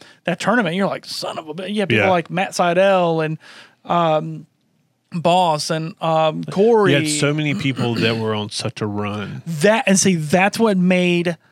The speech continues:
Speaker 1: Bravado's victory that much sweeter because he
Speaker 2: Yeah.
Speaker 1: fought Corey at the end, and people hated
Speaker 2: Yeah.
Speaker 1: Corey <laughs> with a
Speaker 2: To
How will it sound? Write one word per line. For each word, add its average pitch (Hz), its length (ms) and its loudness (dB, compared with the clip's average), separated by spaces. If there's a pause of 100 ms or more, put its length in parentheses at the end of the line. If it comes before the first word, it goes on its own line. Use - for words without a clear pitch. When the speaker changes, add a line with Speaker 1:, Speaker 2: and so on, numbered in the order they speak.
(400)
Speaker 1:
Bravado's 165 680 2
victory 147 760 -2 (320)
that 175 380 -2
much 170 340 0
sweeter 170 320 -2
because 156 320 -6
he 196 100 -4
Speaker 2:
Yeah. 143 100 -4
Speaker 1:
fought 170 360 0
Corey 185 640 0 (400)
at 170 140 -2
the 175 180 0
end, 190 160 0
and 156 200 -6
people 170 600 -8 (300)
hated 165 880 -2
Speaker 2:
Yeah. 101 340 -2
Speaker 1:
Corey - 300 0 (400)
<laughs> 277 440 -4
with 220 300 0
a 170 160 0
Speaker 2:
To - 140 -14